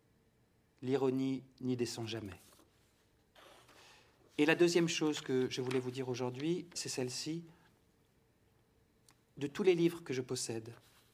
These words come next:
rares sont ceux dont je peux me passer, et deux d'entre eux m'accompagnent partout où je suis. Ils sont ici aussi près de moi, la Bible et les livres du grand poète danois Jens Peter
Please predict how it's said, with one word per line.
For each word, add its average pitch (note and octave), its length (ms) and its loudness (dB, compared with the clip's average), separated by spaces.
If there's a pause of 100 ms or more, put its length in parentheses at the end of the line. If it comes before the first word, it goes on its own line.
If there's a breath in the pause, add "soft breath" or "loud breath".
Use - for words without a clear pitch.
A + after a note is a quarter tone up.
(120)
rares E3 360 6
sont D3 180 -2
ceux D#3+ 240 0
dont C#3+ 140 -2
je C3 100 -4
peux C3 180 -4
me C3 120 -4
passer, D3+ 440 -4 (1160 loud breath)
et C3+ 260 0 (1040)
deux D3+ 180 6
d'entre E3 380 2
eux E3 100 4
m'accompagnent D3 600 -2
partout E3 380 0
où D#3 40 -8
je C3+ 100 -6
suis. A2 320 -6 (440 loud breath)
Ils C3 100 -6
sont D3+ 160 -4
ici D3 280 -4
aussi C#3+ 240 -4
près D3 180 -4
de B2+ 80 -6
moi, C#3+ 340 0 (840 loud breath)
la B2 120 -2
Bible C#3+ 380 -4 (920)
et C#3 80 0
les C#3 120 4
livres C#3 380 0 (180)
du A#2+ 120 -6
grand C3+ 240 2
poète C3+ 440 0
danois B2+ 540 2
Jens B2 340 0
Peter A#2+ 260 -4